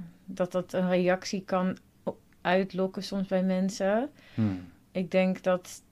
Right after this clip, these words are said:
Speaker 1: dat nog steeds heel vaak is, dat, zeg maar, dat stukje veelheid, dat,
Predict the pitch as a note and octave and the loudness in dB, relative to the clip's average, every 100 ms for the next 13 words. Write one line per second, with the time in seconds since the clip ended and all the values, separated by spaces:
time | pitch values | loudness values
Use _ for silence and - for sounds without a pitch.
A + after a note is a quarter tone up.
0 | _ - - - E3+ G3 G3 F#3 - A3 | _ -20 -20 -8 2 2 4 0 0 4
1 | B3 A3 F3+ F3 D#3+ - E3 E3+ - G3 | 4 2 0 0 -2 0 2 0 0 -2
2 | F#3 F3+ E3+ - F#3 F3+ F3+ E3+ E3+ - | 0 0 0 -2 -6 -2 -2 -2 -4 -6
3 | F#3 - F#3 - - F3+ G#3 G3 E3 C3+ | -6 -6 -8 -6 0 2 4 2 0 -2
4 | D3+ F3 A3+ - - - - - - - | -2 -2 -4 -8 -18 -20 -20 -20 -20 -20
5 | - - - F#3+ - F#3 | -20 -20 -20 -20 -4 -2